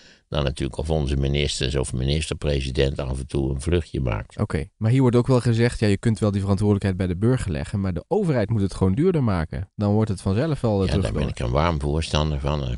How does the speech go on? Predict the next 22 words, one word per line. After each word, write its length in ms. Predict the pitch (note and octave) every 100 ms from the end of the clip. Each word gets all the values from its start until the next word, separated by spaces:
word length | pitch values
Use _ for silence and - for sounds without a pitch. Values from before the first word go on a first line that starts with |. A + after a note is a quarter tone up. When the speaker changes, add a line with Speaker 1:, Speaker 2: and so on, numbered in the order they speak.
| -
Speaker 1:
bij 280 | B1+ C#2 B1+
mijn 140 | B1+
weten 300 | C2+ C#2 B1
zijn 120 | -
alle 260 | - D#2+ E2
verstandige 560 | F2+ - D#2+ C#2+ C#2+ C#2
mensen 360 | D#2 F2 -
daar 220 | - -
warme 380 | C2 C2+ D2 C2
voorstanders 720 | - C2+ C#2+ - D2 C#2+ -
van. 260 | - - F2+ - _ - - -
Maar 120 | - E2+
dat 120 | D#2+
moet 180 | D#2 D2+
dan 140 | C2+
wel 200 | C2+ C2
gebeuren. 480 | A#1 A#1 F2 G2+ C#2+
En 80 | C2
het 100 | A#1+
probleem 420 | - A#1+ C#2+ C2
daar 320 | C#2 F2 F#2+
is 340 | - C2 -